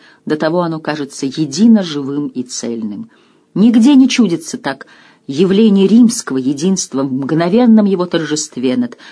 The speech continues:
противоречиями римских искусств и разделениями римской истории, как на виллах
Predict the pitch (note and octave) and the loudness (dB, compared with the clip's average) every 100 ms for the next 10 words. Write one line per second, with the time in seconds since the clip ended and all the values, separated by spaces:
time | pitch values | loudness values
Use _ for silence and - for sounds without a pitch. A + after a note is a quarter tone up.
0 | - - D3+ - D3 D3+ E3 E3 - C3 | -14 -6 -4 -2 0 2 2 0 -2 0
1 | B2+ C3+ B2 - A#2+ B2 - - A3+ A3+ | 0 -2 -6 -10 -12 -12 -14 -6 -4 -4
2 | - - B2+ A#2 A2+ B2+ B2+ A#2+ B2 A#2+ | -10 -12 -10 -10 -6 -2 0 0 0 -2
3 | B2 - - A2 - - A3 F#3 B2+ - | -4 -6 -12 -10 -10 -2 -2 -2 -6 -10
4 | - - A2+ A2+ D#3+ F3 C#3+ C3 - | -14 -8 -8 -4 -4 -4 -6 -12 -18